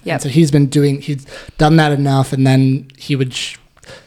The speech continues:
Speaker 2: show glimpses of other workouts to where
Speaker 1: Yes.
Speaker 2: it's like he had enough street cred to be like, "Okay." So,
Speaker 1: Yeah.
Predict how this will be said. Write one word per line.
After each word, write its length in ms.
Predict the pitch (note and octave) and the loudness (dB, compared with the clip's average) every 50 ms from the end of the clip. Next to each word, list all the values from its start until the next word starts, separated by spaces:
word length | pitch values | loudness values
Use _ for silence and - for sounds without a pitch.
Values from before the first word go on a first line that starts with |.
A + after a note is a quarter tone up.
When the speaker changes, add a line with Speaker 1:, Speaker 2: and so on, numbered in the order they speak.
| _ _ - | _ _ -10
Speaker 2:
show 240 | - - D#3 C#3+ C3 | -2 0 2 2 2
glimpses 500 | B2+ C3+ C#3 C#3 C#3 C3+ - D3+ B2 C#3 | 0 0 2 2 4 4 2 0 0 0
of 100 | B2+ B2 | 0 0
other 200 | B2+ A#2+ B2+ B2+ | -2 0 0 0
workouts 460 | B2+ B2+ B2 - C3+ C3 - F#3+ - | 0 0 -2 -2 -4 -4 -2 -4 -2
to 80 | - C3+ | 0 0
where 80 | B2+ | 0
Speaker 1:
Yes. 100 | B2+ A#2+ | 0 -2
Speaker 2:
it's 60 | - C3 | -2 -4
like 220 | B2+ B2 A#2+ - | -6 -6 -6 -4
he 80 | - C#3 | -4 -4
had 100 | B2+ B2+ | -2 -2
enough 140 | B2 B2 - | -4 -4 -4
street 240 | - - C3 B2+ - | -4 -6 -6 -4 -4
cred 120 | C3+ C3 | -6 -6
to 60 | B2+ B2 | -6 -6
be 40 | |
like, 120 | B2+ B2+ C3 | -6 -8 -8
"Okay." 360 | B2+ - C#3 C#3+ C#3+ C#3+ D3 D3 | -8 -8 -8 -8 -8 -8 -8 -8
So, 120 | - G3 C#3+ | -6 -4 -4
Speaker 1:
Yeah. 260 | C#3+ C#3+ C#3 D3 | -4 -4 -6 -8